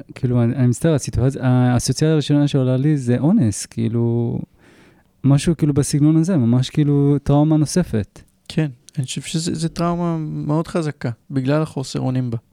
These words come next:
Speaker 2: אה, אג-, אגב, אונס, אני, אנחנו מכירים סיפורים, אה, של נשים שבאמת עברו אונס, ש-, ו-, והגיעו בסופו של דבר ל-, לבית חולים, אה, פסיכיאטרי,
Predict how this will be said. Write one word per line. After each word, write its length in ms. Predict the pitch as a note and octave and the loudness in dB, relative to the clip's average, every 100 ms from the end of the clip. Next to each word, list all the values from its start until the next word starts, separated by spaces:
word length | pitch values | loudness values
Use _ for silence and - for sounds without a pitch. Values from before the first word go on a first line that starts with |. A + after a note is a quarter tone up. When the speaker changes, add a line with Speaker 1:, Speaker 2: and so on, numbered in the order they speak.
| _ _ _ - - - _ _ - | _ _ _ -20 -20 -20 _ _ -2
Speaker 2:
אה, 40 | C3+ B2 B2 B2 B2 B2 B2 - - - - | 0 2 0 0 -2 -4 -10 -16 -20 -20 -4
אג-, 140 | D#3+ D#3+ - - - | -2 -2 -4 -14 -4
אגב, 360 | D#3+ C#3+ C#3 | 0 2 0
אונס, 480 | F#3 G#3 D#3 A#2+ - | 0 0 0 -4 -4
אני, 200 | C#3 C3 - | -4 -4 0
אנחנו 340 | C3+ C3 - | -2 -2 -4
מכירים 640 | C3 - C#3+ C#3+ C#3+ C#3+ C#3 - | -4 -2 -2 0 0 -2 -6 -6
סיפורים, 600 | C#3+ - C#3 C3 B2 A#2+ _ _ - - - - F3 | -4 0 0 0 -2 -8 _ _ -20 -20 -20 -10 -4
אה, 340 | C3+ B2+ B2+ | -2 0 -2
של 200 | B2 C#3 | -2 -4
נשים 340 | B2+ B2+ - F3+ | -2 0 0 0
שבאמת 360 | D3+ C3+ D#3 | 0 0 0
עברו 320 | D#3 C#3 D#3+ C#3+ | -2 0 2 2
אונס, 400 | B2 B2 - - _ _ _ F#3+ | -2 -8 -14 -20 _ _ _ -14
ש-, 180 | E3+ - C#3 C3+ C3 C#3 D3 | -6 -2 -2 0 -2 -2 -4
ו-, 140 | C3 C3 | -4 -6
והגיעו 800 | C#3+ C3+ B2+ A#2+ D3+ D#3+ C#3+ C3 B2 | -4 -2 -2 2 2 4 0 -2 -4
בסופו 340 | A#2+ C3 D#3 | -8 -4 -4
של 60 | D3 | -2
דבר 200 | D3 C#3 | -2 -2
ל-, 180 | C3 C3 | -4 -4
לבית 480 | C3+ C3 C3 B2+ C#3 | -4 -4 -2 -2 -4
חולים, 380 | - C#3+ C3+ C3+ | -4 -4 -2 -2
אה, 100 | C3+ | -6
פסיכיאטרי, 640 | - C3+ - C3 B2+ C3+ | -6 -6 -4 -4 -4 -8